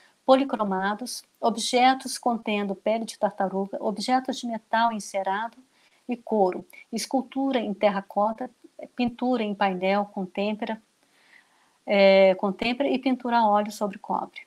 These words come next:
Foram observados cinco tipos de depósitos cristalinos quimicamente diferentes, no total de cento e oitenta vitrines. Todos os cristais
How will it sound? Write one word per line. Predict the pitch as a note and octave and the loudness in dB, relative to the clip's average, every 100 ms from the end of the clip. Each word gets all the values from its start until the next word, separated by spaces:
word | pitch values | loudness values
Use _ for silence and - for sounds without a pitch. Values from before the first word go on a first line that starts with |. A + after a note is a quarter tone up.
| _ _ _ _ _ _ _ _ - G#3+ | _ _ _ _ _ _ _ _ -14 -4
Foram | - B3 C4 | 2 4 4
observados | C4 B3+ B3 G#3+ F#3+ F#3 - | 4 4 4 2 2 0 -2
cinco | C#4 C#4 | -2 -2
tipos | - A3+ A3+ G#3 | -4 -4 -4 -4
de | A3 | -4
depósitos | G#3 F#3+ F#3+ F#3+ - - | -2 2 4 2 -6 -10
cristalinos | - A#3 - A3 G3+ G#3 A3 | -6 -6 -4 -4 -4 -6 -6
quimicamente | - B3 A#3+ A#3 G#3 G3+ - | -8 -8 -4 -4 -4 -8 -12
diferentes, | - A3+ A3 - - - - - - - | -8 -6 -6 -8 -12 -16 -16 -18 -20 -8
no | G#3+ | -2
total | G#3+ G#3 G#3+ G#3 G#3+ G#3+ | 0 2 4 4 4 0
de | - G#3 | -4 -6
cento | - A#3+ B3 | -4 -4 -2
e | A#3 | -4
oitenta | A3+ G3+ G3+ G#3 | -4 -6 -6 -8
vitrines. | A#3 A3+ - - - - - - _ _ _ _ _ _ | -10 -12 -14 -16 -16 -18 -18 -20 _ _ _ _ _ _
Todos | D4 D#4 D4 A#3 | 4 4 2 -4
os | G3 | -8
cristais | - G3+ - - G#3+ A3+ A#3 A#3 | -10 -10 -10 -4 -2 -2 -4 -8